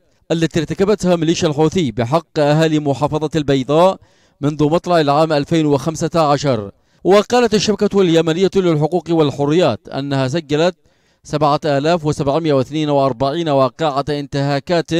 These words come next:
وتضررا بشريا وماديا تعرض لها المدنيون والممتلكات العامة والخاصة في البيضاء خلال الفترة من واحد يناير ألفين وخمسة عشر وحتى ثلاثين يونيو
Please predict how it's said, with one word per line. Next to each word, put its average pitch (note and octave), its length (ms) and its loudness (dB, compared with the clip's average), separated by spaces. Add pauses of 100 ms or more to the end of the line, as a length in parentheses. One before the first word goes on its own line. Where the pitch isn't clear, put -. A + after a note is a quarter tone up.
(580)
وتضررا G3 880 2
بشريا D#3+ 560 0
وماديا D3 720 0
تعرض C#3+ 320 -2
لها D3 200 0
المدنيون D3+ 880 -4 (400)
والممتلكات C#3+ 800 -2
العامة C#3 580 -2
والخاصة F3 560 0
في D#3 80 0
البيضاء D#3 520 2 (420)
خلال D3 420 2
الفترة E3+ 500 -2
من C#3+ 200 -2
واحد C#3 340 0
يناير D#3 520 0
ألفين D3 280 -2
وخمسة D#3 420 -4
عشر E3 500 0 (440)
وحتى D3 500 -4
ثلاثين C#3+ 460 -4
يونيو D3+ 500 0